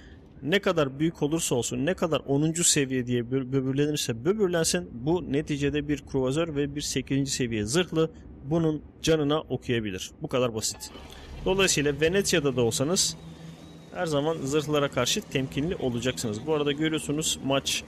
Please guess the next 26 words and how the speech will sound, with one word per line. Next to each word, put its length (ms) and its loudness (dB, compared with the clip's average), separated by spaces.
e, 420 -6
dörde 320 2
dört, 360 -2
bayağı 360 4
riskli, 440 -2
denk 320 0
gitmeye 400 -2
çalışıyor. 480 -4
Az 140 2
önce 220 2
sıktığım 500 2
Grozovoy'u 760 2
ben 160 2
sırf 340 -2
karşıma 440 2
zırhlı 440 0
çıktı 380 -2
diye, 240 0
e, 40 0
bıraktım. 380 0
Yani 200 -2
kendi 320 -2
biraz 180 2
orada 220 0
sis 320 0
basmıştım 500 -2